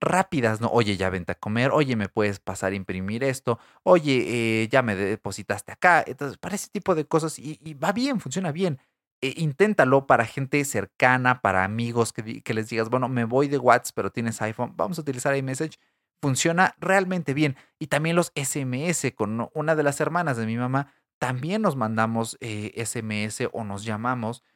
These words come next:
cuando estamos aquí en casa, y es que funciona bien. Hemos, em, ¿cómo decirlo? Se me va la palabra, la tengo aquí en inglés en la cabeza. Hemos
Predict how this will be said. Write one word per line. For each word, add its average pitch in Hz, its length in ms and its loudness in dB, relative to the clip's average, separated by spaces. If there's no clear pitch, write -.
cuando 101 200 -2
estamos 113 300 -4
aquí 98 240 -10
en 120 100 -8
casa, 127 420 0
y 123 340 -10
es - 80 -10
que 196 120 -6
funciona 170 400 -4
bien. 165 240 2
Hemos, 214 480 0
em, 113 560 -2
¿cómo 127 200 -2
decirlo? 107 460 -4
Se - 140 -10
me 104 100 -2
va 123 160 6
la 120 120 0
palabra, 98 220 0
la 98 80 0
tengo 117 260 -4
aquí - 180 -8
en 113 100 -2
inglés 110 320 -4
en 104 100 -4
la 101 100 -4
cabeza. 107 360 -2
Hemos 196 280 2